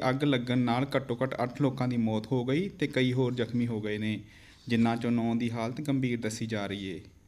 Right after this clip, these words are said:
ਜ਼ਖਮੀਆਂ ਨੂੰ ਨੇੜਲੇ ਹਸਪਤਾਲਾਂ ਵਿੱਚ ਦਾਖਲ ਕੀਤਾ ਗਿਆ ਹੈ।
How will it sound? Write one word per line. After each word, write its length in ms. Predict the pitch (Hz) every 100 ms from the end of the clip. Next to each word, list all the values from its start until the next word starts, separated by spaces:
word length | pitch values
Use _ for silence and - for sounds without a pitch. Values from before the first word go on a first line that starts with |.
| 135
ਜ਼ਖਮੀਆਂ 380 | 117 113 123 120
ਨੂੰ 160 | 120
ਨੇੜਲੇ 360 | 120 113 113 120
ਹਸਪਤਾਲਾਂ 500 | 120 - - 113 123
ਵਿੱਚ 120 | 151
ਦਾਖਲ 320 | 160 120 123
ਕੀਤਾ 300 | 123 117 110
ਗਿਆ 160 | 107 101
ਹੈ। 200 | 92